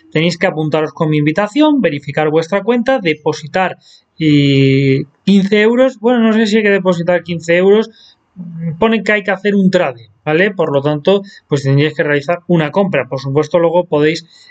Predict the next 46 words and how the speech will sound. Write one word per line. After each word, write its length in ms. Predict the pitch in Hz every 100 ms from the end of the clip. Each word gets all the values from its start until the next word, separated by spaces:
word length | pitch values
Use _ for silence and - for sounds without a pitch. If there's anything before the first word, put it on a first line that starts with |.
| _
eh, 200 | 151 147
venderlo 460 | 143 147 151 160 170
sin 180 | 165 151
ningún 280 | 143 151
tipo 220 | 143 143 139
de 60 |
problema, 300 | 120 110 _ 123
¿vale? 320 | 160 214 269 - _ _ _ _ _ _ _ -
En 120 | 165
la 100 | 160
descripción 600 | 151 - 156 - 180 185
del 140 | 170
vídeo 220 | 185 190
os 60 | 160
voy 80 | 160
a 40 |
dejar 240 | 156 170 156
un 120 | 156
enlace. 580 | 147 196 202 - 240 254 - _ _ _
Si 140 | -
hacéis 240 | 143 165 165
clic 240 | 180 160
a 80 | 170
ese 160 | 170 185
enlace, 300 | 202 190 196
pues 180 | 156
os 80 | 143
lleva 160 | 147 151
hasta 180 | - 185
aquí. 140 | 240
Os 80 | 208
vais 400 | 170 160 - 147
a 120 | 143
tener 320 | 135 143 147 139
que 120 | 147
darle 340 | 147 139 143
a 60 | 139
donde 180 | 139 135
pone 200 | 143 139
apuntarse. 600 | 135 135 196 196 226 185
No 160 | 185
sé 100 | 196
dónde 240 | 202 185 170
está 240 | 170 160
para 160 | 156 143
apuntarse, 580 | 143 143 180 - 185